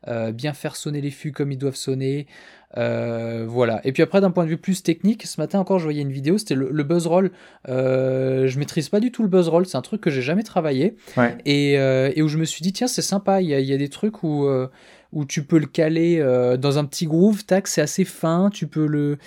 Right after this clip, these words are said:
Speaker 1: Et ça, c'est quelque chose qu'en fait, j'ai jamais travaillé, tout simplement, donc du coup, je sais pas le faire, et,
Speaker 2: Ouais.
Speaker 1: euh, il y aurait ça aussi que je, que j'aimerais bien développer.
Speaker 2: Sympa, ouais, le buzz roll. Hmm.
Speaker 1: Ouais.
Speaker 2: Hmm.
Speaker 1: Euh, alors voilà pour le challenge,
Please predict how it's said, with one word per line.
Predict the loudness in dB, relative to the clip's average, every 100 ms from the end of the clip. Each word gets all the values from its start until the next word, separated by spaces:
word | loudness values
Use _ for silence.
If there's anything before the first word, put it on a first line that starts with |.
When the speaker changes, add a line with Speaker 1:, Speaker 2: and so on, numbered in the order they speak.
| -20 -12 -4
Speaker 1:
Et |
ça, | 0 0
c'est |
quelque | -2 -2
chose | -2
qu'en | -2 0
fait, | 0
j'ai | 0
jamais | 0 0
travaillé, | -2 0 2 0 -2
tout | -12
simplement, | -8 -6 -2 -2
donc | -2 -4
du | -8
coup, | -6 -6
je | -6
sais | -6 -4
pas |
le | -4
faire, | -4 -6 -6
et, | -4 0 2
Speaker 2:
Ouais. | 0 -2
Speaker 1:
euh, | -8 -10 -8
il | -4
y | 0
aurait | 0
ça | -2 -6
aussi | -8 -12 -16
que | -14
je, | -8
que | -8 -8 _ _ _ _ -8
j'aimerais | -6 -6
bien | -6 -4
développer. | -2 -4 -6 -4
Speaker 2:
Sympa, | -2 2 0 0 -4 0
ouais, | 2
le | 4
buzz | 2
roll. | 2 0 -2 -8 -2
Hmm. | -2 -2 -8 -20 -20 _ -6 -4
Speaker 1:
Ouais. | -4 -6 _ _ -2
Speaker 2:
Hmm. | 0 -2 -14 -20 -20 -20 -20 _ _ -16 0
Speaker 1:
Euh, | 2 4 4 4 4 4
alors | 4
voilà | 6 4
pour | 4
le | 2
challenge, | 2 2 2 2